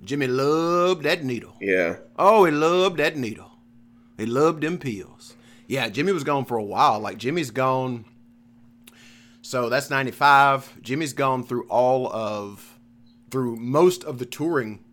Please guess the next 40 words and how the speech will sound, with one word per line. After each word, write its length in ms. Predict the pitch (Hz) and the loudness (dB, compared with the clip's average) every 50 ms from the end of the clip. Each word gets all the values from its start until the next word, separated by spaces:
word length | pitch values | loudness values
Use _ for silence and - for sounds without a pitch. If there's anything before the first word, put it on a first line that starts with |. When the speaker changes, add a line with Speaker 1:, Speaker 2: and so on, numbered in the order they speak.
| _ _ | _ _
Speaker 1:
for 100 | - 113 | -12 -10
this 220 | 101 95 95 - | -10 -10 -12 -12
record, 300 | 98 82 85 - 95 101 104 | -12 -14 -14 -12 -8 0 4
as 40 | |
Speaker 2:
Yeah. 240 | 107 107 110 113 104 95 | 4 6 6 6 4 2
Speaker 1:
you 40 | 90 | -2
just 240 | 87 95 92 90 - | -6 -12 -14 -14 -12
said, 300 | - 90 92 95 107 117 - - - - - - - _ _ | -12 -10 -10 -10 -10 -12 -14 -20 -20 -20 -20 -20 -20 _ _
and 380 | - 123 127 123 120 120 123 120 - - | -4 -4 -2 -2 -2 -4 -4 -6 -8 -6
all 340 | - 107 131 143 151 151 147 | 0 2 4 4 4 4 2
of 120 | 139 123 | 0 -4
the 40 | 113 | -8
creation 760 | 110 - 131 120 123 135 151 147 - - 113 110 110 107 110 - _ _ _ _ _ _ _ | -10 -8 -4 -2 0 0 0 -2 -4 -6 -8 -8 -10 -12 -14 -20 _ _ _ _ _ _ _
of 600 | - 110 110 107 101 92 92 95 98 - - - _ _ _ _ _ _ - _ _ _ - | -8 -6 -6 -6 -6 -8 -12 -14 -18 -20 -20 -20 _ _ _ _ _ _ -20 _ _ _ -10
Adore. 460 | 113 110 98 110 139 143 131 107 98 87 | -10 -8 -4 -2 -2 -2 -2 -2 -4 -4
Adore 400 | 113 123 120 131 165 190 185 165 | -6 -4 0 2 4 4 4 4
doesn't 320 | 143 143 143 131 127 117 101 | 2 0 -2 -2 -2 -4 -2
happen 360 | 120 131 131 127 - 117 110 | 0 0 0 0 -2 -6 -8
the 60 | 110 | -6
way 220 | 104 110 104 101 | -6 -8 -8 -8
it 60 | 98 98 | -6 -6
is 200 | 120 123 117 92 | -4 -4 -4 -6
if 100 | 110 - | -10 -12
Jimmy's 300 | - 117 110 101 95 92 | -10 -8 -8 -8 -10 -12
still 220 | - - 104 90 | -14 -14 -16 -16
in 80 | 76 76 | -16 -18
the 60 | 78 | -14
band. 440 | 73 85 127 165 127 85 - - - - _ _ _ _ _ | -8 -4 -4 -4 -4 -6 -12 -18 -20 -20 _ _ _ _ _
That's 220 | - 135 143 135 - | -4 -4 -2 -2 0
why 280 | 117 139 139 131 110 104 | 2 4 6 6 4 2
Adore 340 | 110 95 123 131 127 120 107 | -2 -4 -4 -4 -4 -4 -4
sounds 340 | - - 113 98 98 101 - | -6 -8 -10 -10 -10 -14 -14
the 80 | 104 | -14
way 200 | 95 101 98 95 | -14 -12 -12 -12
it 160 | 90 87 78 _ _ - | -14 -16 -18 _ _ -8
is, 340 | - 190 202 127 110 107 107 | -4 -2 0 0 -2 -4 -8
because 500 | 107 113 - - 110 101 95 98 92 - | -12 -12 -12 -10 -10 -10 -10 -12 -16 -12
they 180 | - 117 123 120 | -8 -6 -6 -6
didn't 300 | 107 127 127 120 113 107 | -4 -6 -8 -8 -8 -8
have 380 | 101 110 107 95 85 87 90 | -6 -6 -6 -6 -6 -10 -16